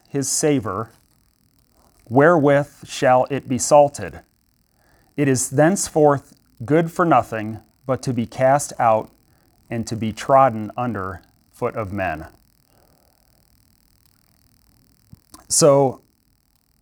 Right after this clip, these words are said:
uh, again, Christ gives a picture of the fact that us as a Christian,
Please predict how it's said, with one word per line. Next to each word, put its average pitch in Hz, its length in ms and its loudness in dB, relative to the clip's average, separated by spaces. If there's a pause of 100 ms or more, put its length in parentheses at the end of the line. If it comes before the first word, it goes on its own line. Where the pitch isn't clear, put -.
(520)
uh, 120 420 2
again, 131 420 2
Christ 131 460 2 (400)
gives 139 260 0
a 135 60 0
picture 127 540 -4
of 117 520 0 (360)
the 107 80 -10
fact 135 340 2
that 131 180 -6
us 143 320 0
as 123 200 -4
a 107 60 -8
Christian, 120 640 -6